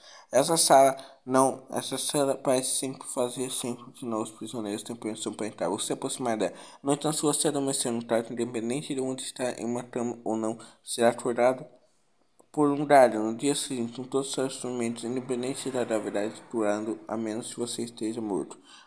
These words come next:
No caso de você mencionar como os prisioneiros se amu-, amudavam na enfermaria, era torturado na doença associada a ele, mesmo se não conseguiam passar o estágio quatro. Ainda falta mais um pouco.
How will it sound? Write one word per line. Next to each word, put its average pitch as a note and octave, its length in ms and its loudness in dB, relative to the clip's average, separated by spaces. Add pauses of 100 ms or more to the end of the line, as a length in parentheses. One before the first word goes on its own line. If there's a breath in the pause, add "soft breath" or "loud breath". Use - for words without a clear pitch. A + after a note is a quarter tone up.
(100)
No C3+ 140 -4
caso C#3+ 400 4
de A#2+ 60 -16 (100)
você B2+ 320 -4
mencionar A#2+ 500 -6
como A#2+ 140 -8
os A#2+ 100 -12
prisioneiros A2+ 480 -4
se - 80 -6
amu-, A2 340 -6 (240)
amudavam G#2+ 840 0
na A2+ 160 -4
enfermaria, G#2+ 520 -2
era A#2 160 0
torturado A#2 520 -2
na G#2 120 -6
doença G#2 380 -2
associada G#2+ 440 0
a G#2+ 40 4
ele, C3 300 2 (260 loud breath)
mesmo D#3 260 4
se - 180 -2
não D3 80 -4
conseguiam C3+ 480 -6
passar B2+ 340 -2
o A#2+ 60 0
estágio A#2 340 -4
quatro. - 300 -6 (3250)
Ainda A#2+ 260 -4
falta B2+ 420 -2
mais B2+ 260 -4
um - 40 -18
pouco. - 420 -8